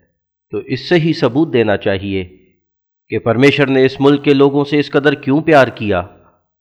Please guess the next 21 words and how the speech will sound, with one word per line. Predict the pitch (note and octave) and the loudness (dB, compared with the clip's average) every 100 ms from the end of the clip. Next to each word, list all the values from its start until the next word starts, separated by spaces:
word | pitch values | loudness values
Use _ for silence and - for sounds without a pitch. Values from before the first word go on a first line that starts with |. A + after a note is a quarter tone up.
| _ - | _ -6
और | A2 | -4
दूसरे | G#2+ D#3+ D#3+ D#3 | 0 0 2 2
मुल्कों | D3 C#3+ C3+ | 2 0 -2
से | C3 C3+ | -4 -6
क्यों | - C#3+ F3 E3 C3 | 0 0 2 2 2
ऐसी | C3 C3+ | 0 -2
बेगानगी | A2+ A2+ A#2 C3 C#3 A#2+ | 2 2 4 2 0 -2
जाहिर | G#2+ G#2+ G2+ - | 0 0 -2 -4
फरमाई। | F#2 F#2 F#2 F#2 _ _ _ _ _ _ _ _ _ _ _ _ | -6 -6 -6 -10 _ _ _ _ _ _ _ _ _ _ _ _
कौन | A#2 D3+ E3+ | 2 4 4
से | E3 | 2
उम्दा | D3+ D3 C#3 C3 | 2 4 6 6
और | C3 - | 4 4
पाक | B2 A#2+ - | 4 4 4
करम | A#2 A2+ A2+ | 2 0 0
ये | A2 | -2
मुल्क | A2+ B2 F#2+ | 0 -2 -4
हमेशा | A2 D3 C3 B2 | 0 0 2 -2
करता | A#2 - A2 | -2 -2 -2
रहा | G2+ F#2 G2 | -2 -2 -2
है, | G2 | -4